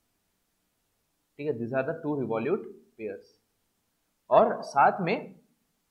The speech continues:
three and two के बीच में, थ्री and two के बीच में आपका एक बनेगा क्या? Sliding pair। So total हमारे पास three lower pairs हो गए इस जगह पे। ठीक है, three lower pairs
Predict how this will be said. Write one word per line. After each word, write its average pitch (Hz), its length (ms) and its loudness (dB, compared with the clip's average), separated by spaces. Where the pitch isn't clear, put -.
three 226 320 -2
and 202 240 -2
two 214 120 2
के 180 140 2
बीच 127 260 0
में, 104 140 -12
थ्री 175 180 -2
and 175 260 -4
two 151 140 -4
के 143 100 -4
बीच 120 320 -6
में 151 100 -12
आपका 123 320 -8
एक 120 180 -6
बनेगा 113 300 -4
क्या? - 420 -6
Sliding 123 760 -4
pair। 107 320 -6
So 123 180 -18
total 135 320 -4
हमारे 135 320 0
पास 151 580 -4
three 156 160 -2
lower 127 320 4
pairs 143 360 -2
हो 113 80 -6
गए 151 140 -4
इस - 420 -16
जगह 107 220 -8
पे। 107 180 -14
ठीक - 1000 -18
है, 110 180 -6
three - 400 -8
lower 110 300 0
pairs 104 560 -12